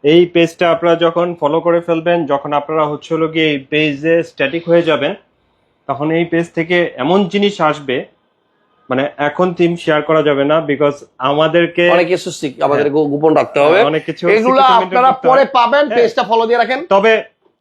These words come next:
Speaker 1: তবে এমন একটা ব্যাপার আসবে যে আপনারা যেমন ওই যে নিলামে মানুষ মাছ কিনে না,
Speaker 2: হ্যাঁ, গাড়ি কেনার সুযোগ পাবেন।
Speaker 1: গাড়ি কেনার এরকম
Speaker 2: খুব
Speaker 1: সুযোগ
Speaker 2: শীঘ্রই।
Speaker 1: চলে আসবে, ঠিক আছে?
Speaker 2: আমরা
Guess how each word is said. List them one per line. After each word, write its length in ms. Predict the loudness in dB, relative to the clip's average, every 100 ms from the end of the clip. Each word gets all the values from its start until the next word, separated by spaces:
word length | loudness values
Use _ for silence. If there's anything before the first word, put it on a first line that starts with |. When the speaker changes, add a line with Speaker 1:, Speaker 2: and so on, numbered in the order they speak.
| _ -6
Speaker 1:
তবে 160 | -2 0
এমন 240 | 0 0
একটা 240 | -2 0 0
ব্যাপার 300 | 2 2 2
আসবে 460 | 0 0 2 2
যে 260 | 0 -4 -2
আপনারা 360 | -4 -2 -2
যেমন 340 | 0 -2 -2 -6 _ _ _
ওই 120 | -6
যে 180 | 0 2
নিলামে 460 | 4 4 4 4 2
মানুষ 520 | 2 2 0 -2 -18 _ _ _ -6
মাছ 360 | 0 0 -2
কিনে 200 | -2 2
না, 160 | 2 2 -2 -6
Speaker 2:
হ্যাঁ, 220 | -6 -4
গাড়ি 220 | 0 0
কেনার 200 | 2 0
সুযোগ 300 | -2 -2 -4
পাবেন। 120 | -2 0
Speaker 1:
গাড়ি 220 | 2 0
কেনার 240 | 0 0
এরকম 380 | 2 2 0 0
Speaker 2:
খুব 220 | 2 0
Speaker 1:
সুযোগ 220 | 0 0
Speaker 2:
শীঘ্রই। 200 | 4 4
Speaker 1:
চলে 200 | 4 2
আসবে, 240 | -2 -4 -12
ঠিক 160 | -6
আছে? 80 | -2
Speaker 2:
আমরা 520 | 0 4 4 4 0